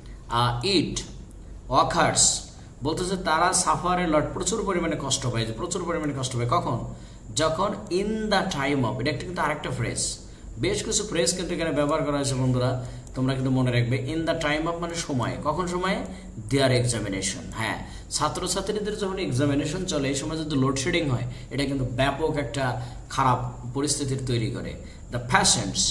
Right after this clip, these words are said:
দেখো বন্ধুরা, the patients মানে রোগীরা, also suffer, তারাও কষ্টতে ভোগে, তাই না? They suffers, suffer মানে কষ্ট পায়, terribly, কীরকমভাবে কষ্ট পায়?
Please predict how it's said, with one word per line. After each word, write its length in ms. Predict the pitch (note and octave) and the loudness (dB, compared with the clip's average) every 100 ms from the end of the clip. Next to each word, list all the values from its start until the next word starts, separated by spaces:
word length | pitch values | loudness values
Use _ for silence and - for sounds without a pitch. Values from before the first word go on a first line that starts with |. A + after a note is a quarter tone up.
| - - - | -2 -6 -6
দেখো 180 | C#3 | -2
বন্ধুরা, 260 | D3 D3 D3+ | -2 0 0
the 300 | C3+ C3 B2+ | 2 0 0
patients 420 | D3+ - E3+ - | 0 0 0 0
মানে 160 | C#3+ C#3+ | 2 2
রোগীরা, 600 | C3+ A#2+ A#2 A#2 A#2+ - - - - | 2 4 4 2 0 -4 -10 -12 -6
also 340 | C3+ E3 F3 F3+ | 0 2 4 4
suffer, 420 | - B2 A#2 F2 - - - - | 4 4 0 -4 -8 -10 -4 4
তারাও 360 | D#3+ F#3+ G3+ | 6 8 6
কষ্টতে 420 | F3 C#3 - C3 A#2+ | 2 -2 -2 -2 0
ভোগে, 400 | A2 G2 E2 D2+ - - | 0 -2 -4 -8 -12 -8
তাই 140 | C#3 G3 | -4 -2
না? 220 | F#3 G2+ - - - - - G2 | -2 -2 -6 -12 -14 -14 -10 0
They 120 | C#3+ | 2
suffers, 540 | C#3+ C#3+ C3 A#2+ - - - - - | 4 2 2 -2 0 0 -2 -4 -2
suffer 240 | D3+ D#3+ | 0 0
মানে 180 | F3 F3 E3+ | 0 0 0
কষ্ট 260 | D#3 - E3 | -2 -2 -2
পায়, 240 | C#3 D3+ - - - - | 0 -2 -4 -12 -14 -2
terribly, 440 | - G3+ G#3 D#3+ C3 | 6 6 6 4 2
কীরকমভাবে 460 | G3 F#3+ F#3+ G3 G3 | 4 4 4 4 2
কষ্ট 220 | G3 - G3 | 0 0 0
পায়? 220 | G3 G3+ | 0 -2